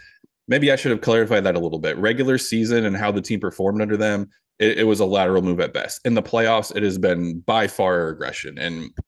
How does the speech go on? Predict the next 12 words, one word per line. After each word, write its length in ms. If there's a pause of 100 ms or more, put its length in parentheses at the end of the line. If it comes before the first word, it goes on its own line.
and 180
this, 180
I 100
think 140
this 140
leads 180
us 120
into 160
the 80
next 240
topic 440
is, 280